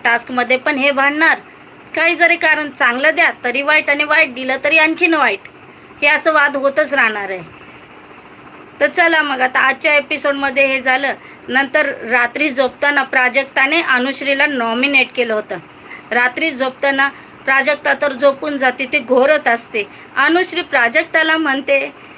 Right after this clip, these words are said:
सॉरी, हां, अनुश्री म्हणते, मतलब कॅमेरासमोर बघून म्हणते, "बाई,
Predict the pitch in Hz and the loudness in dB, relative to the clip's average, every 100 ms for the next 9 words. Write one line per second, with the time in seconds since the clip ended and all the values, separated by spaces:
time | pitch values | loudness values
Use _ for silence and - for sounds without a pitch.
0 | - - - - 269 233 175 - - - | -20 -20 -20 -8 -2 -2 -2 -12 -20 -20
1 | - 247 247 214 - 214 254 285 330 320 | -16 -4 0 0 -2 -2 -2 -2 0 2
2 | 269 254 320 285 285 277 233 254 269 277 | 0 2 2 2 0 -6 -6 -2 -2 -2
3 | 269 240 277 277 294 269 277 254 262 277 | 0 0 2 0 0 -4 -4 -2 -4 -4
4 | 262 262 277 - - - 226 233 247 294 | -2 -4 -6 -12 -20 -14 -2 0 2 0